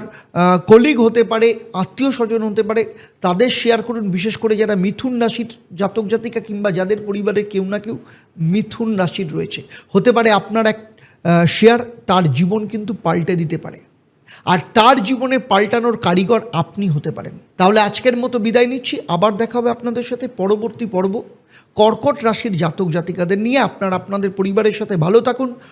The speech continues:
সুখে থাকুন, শান্তিতে থাকুন এবং নিয়মিত দেখতে থাকুন অ্যাস্ট্রোনামা আচার্য দেবদত্ত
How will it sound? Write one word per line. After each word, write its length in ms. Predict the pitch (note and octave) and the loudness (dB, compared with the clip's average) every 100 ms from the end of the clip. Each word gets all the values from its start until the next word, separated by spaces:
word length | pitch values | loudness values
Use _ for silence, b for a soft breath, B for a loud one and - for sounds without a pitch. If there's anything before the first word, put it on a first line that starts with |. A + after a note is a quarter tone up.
| B | B
সুখে 380 | - - A#3 B3+ | -10 -8 -4 -4
থাকুন, 320 | B3 A#3+ B3 | -2 -4 -6
শান্তিতে 540 | A3 - F#3+ G#3 A3+ G#3 | -8 -6 -6 -4 -6 -6
থাকুন 320 | G#3+ G#3+ G3+ | -6 -6 -4
এবং 280 | G3 F#3+ E3 | -2 0 0
নিয়মিত 460 | E3+ G#3 A#3 A#3 | 2 2 2 2
দেখতে 340 | G3+ E3+ - F3 | 0 -2 -6 -10
থাকুন 300 | F3+ F3+ D3 - _ _ | -10 -8 -10 -12 _ _
অ্যাস্ট্রোনামা 680 | - F3 - A3+ A3 G#3+ F#3+ | -6 -4 -2 -2 -2 -4 -4
আচার্য 420 | F3 - A3 A3 A3 | -4 0 0 2 0
দেবদত্ত 560 | G#3 F#3+ A3+ A3 B3 | 0 0 -2 -2 -8